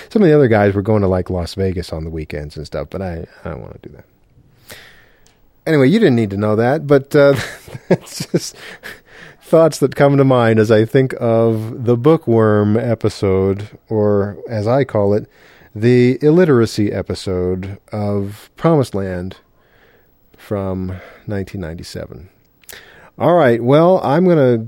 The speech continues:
come up with another podcast for next week on the Memoirs of a Movie Stand-In podcast, uh, or another episode, at least, of the podcast. So look for that one Thursday night at eight, seven Central Time, and we'll talk about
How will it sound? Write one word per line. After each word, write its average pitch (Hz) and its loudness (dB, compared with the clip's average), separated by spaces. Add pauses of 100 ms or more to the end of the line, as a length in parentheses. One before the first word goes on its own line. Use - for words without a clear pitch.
come 143 0
up 135 0
with 123 0
another 120 2
podcast 117 -2
for 110 -4
next 113 -2
week 90 -8
on 110 -4
the 107 -2
Memoirs 107 0
of 113 -6
a 107 0
Movie 104 0
Stand-In 95 -6
podcast, 95 -10
uh, - -10
or 123 0
another 113 0
episode, 98 -8
at 98 -10
least, 98 -10
of 98 -12
the 98 -14
podcast. 104 -10
So 131 -2 (280)
look 240 0
for 160 2
that 131 4
one 123 2
Thursday 151 2
night 127 2
at 101 -2
eight, 120 -2
seven 113 -2
Central 110 -4
Time, 98 -6
and 131 -2
we'll 185 2
talk 190 -2
about 135 2